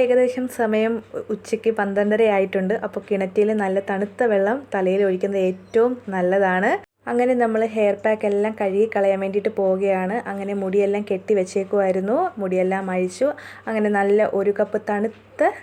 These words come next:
പച്ചവെള്ളം ദേ തലയിലേക്ക് ഒഴിച്ചു കൊടുക്കാൻ പോവുകയാണ്. നന്നായിട്ട് നമുക്ക് കഴുകി കളയേണ്ടതുണ്ട്. നല്ല തണുപ്പായിരിക്കും തലയ്ക്ക് കേട്ടോ. അങ്ങനെ ക്ലിനിക് പ്ലസ് ഷാമ്പു ആണ് തല കഴുകാൻ വേണ്ടിയിട്ട് എടുത്തേക്കുന്നത്.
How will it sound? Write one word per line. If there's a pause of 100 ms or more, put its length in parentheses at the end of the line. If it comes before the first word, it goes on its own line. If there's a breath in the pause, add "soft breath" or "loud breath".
(140)
പച്ചവെള്ളം
ദേ (120)
തലയിലേക്ക് (420 loud breath)
ഒഴിച്ചു
കൊടുക്കാൻ
പോവുകയാണ്. (140)
നന്നായിട്ട്
നമുക്ക്
കഴുകി
കളയേണ്ടതുണ്ട്. (920 loud breath)
നല്ല (100)
തണുപ്പായിരിക്കും
തലയ്ക്ക്
കേട്ടോ. (500 loud breath)
അങ്ങനെ
ക്ലിനിക്
പ്ലസ്
ഷാമ്പു (160)
ആണ് (260)
തല
കഴുകാൻ
വേണ്ടിയിട്ട്
എടുത്തേക്കുന്നത്.